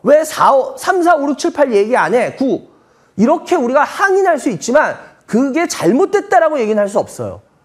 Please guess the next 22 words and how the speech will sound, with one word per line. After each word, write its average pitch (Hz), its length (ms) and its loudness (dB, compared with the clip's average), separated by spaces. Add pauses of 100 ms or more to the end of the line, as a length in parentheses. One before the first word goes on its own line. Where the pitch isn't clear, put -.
(140)
왜? 175 360 0
일, 349 240 2
이만 359 280 0
얘기해도 214 480 2
일, 320 260 0
이도 311 240 -2
맞는 165 500 -2
얘기니까. 139 600 -4 (240)
제가 240 260 2
왜 208 180 2
이 180 100 -4
말씀을 226 460 -2
드리냐면 185 720 -2 (360)
지금 202 460 -2
뭐 170 600 -4 (340)
여러 170 260 2
가지 226 220 0
업종이라든지 190 880 -2
종목이라든지 175 800 -2
이런 185 200 -2
거에 214 120 0
있어서 170 480 -2